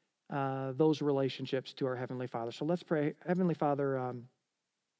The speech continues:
I thank you that, um, you are relational and you, you hardwired us for relationships. And, uh, God, there is a, a lot of challenges right now in our world, as we know.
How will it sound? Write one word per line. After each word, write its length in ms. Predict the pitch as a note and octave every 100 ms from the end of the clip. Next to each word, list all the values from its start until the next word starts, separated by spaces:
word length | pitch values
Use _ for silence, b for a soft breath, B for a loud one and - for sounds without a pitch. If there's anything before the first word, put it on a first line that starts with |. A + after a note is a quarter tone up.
| _ _ _ _ -
I 60 |
thank 300 | D#3+ E3 D#3+
you 200 | E3 C3+ - _ _ _ _ _ _ _ -
that, 280 | D3+ D3+ D#3+
um, 460 | C#3+ C3+ C3 B2 B2+ _ _ _ _ _ _ _ _ _ _ -
you 320 | D3 F3+ A3
are 120 | F#3
relational 540 | F3 E3 E3+ - F3 F3
and 180 | E3
you, 140 | D#3 E3
you 140 | F#3 D3+
hardwired 680 | - F3+ F#3 E3 D#3 D3
us 280 | C#3+ C3 - -
for 120 | -
relationships. 840 | E3 E3 E3 E3+ D#3+ - C3 - - _ _ _ _ _ _ _
And, 320 | D#3 C#3+ C#3
uh, 240 | C3+ C3+ C3
God, 260 | D3+ D3+
there 220 | D3 D#3+ D#3+
is 260 | D3 C3+
a, 160 | D3 C#3
a 80 | C#3+
lot 220 | C#3+ D3+
of 60 | E3
challenges 520 | - D#3+ D#3 D3 C#3+
right 200 | D3 C#3+
now 220 | D3 C#3+
in 60 | C#3+
our 120 | C#3
world, 340 | C#3+ C#3+ C#3+
as 140 | C#3+ C#3
we 120 | D3+
know. 380 | D#3 C#3+ C3+